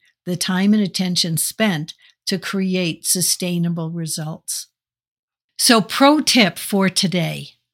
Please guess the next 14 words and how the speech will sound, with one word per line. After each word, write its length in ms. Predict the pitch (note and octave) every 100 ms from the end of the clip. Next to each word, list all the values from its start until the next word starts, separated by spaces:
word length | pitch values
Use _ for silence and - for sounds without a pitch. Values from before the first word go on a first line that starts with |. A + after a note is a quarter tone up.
| _ _ _ _
it's 260 | A#3 A#3 A#3
about 400 | B3 A#3 A#3 A3
making 560 | A3 B3 C4+ D4 D4 C4
the 220 | G#3+ -
invisible 1080 | A#3+ B3+ C4 A3 G3+ E3+ G3 F3 F3 E3+ - _ _
visible. 800 | D#3+ D#3+ G#3 F#3 F#3 D#3+ D3 D3+ - _ _ _ _ -
How 360 | - B3 D#4+
do 140 | F4+ F4+
we 160 | C#4
go 400 | E3+ F#3+ F#3+ G#3
about 680 | G#3+ E3 F3+ E3+ D#3+ F3+ - - _ -
raising 760 | F#3 G#3+ A#3+ B3 - B3 A#3+
the 160 | G3 F3+
data, 800 | D3+ F3+ F3+ F#3 F#3+ E3+ C#3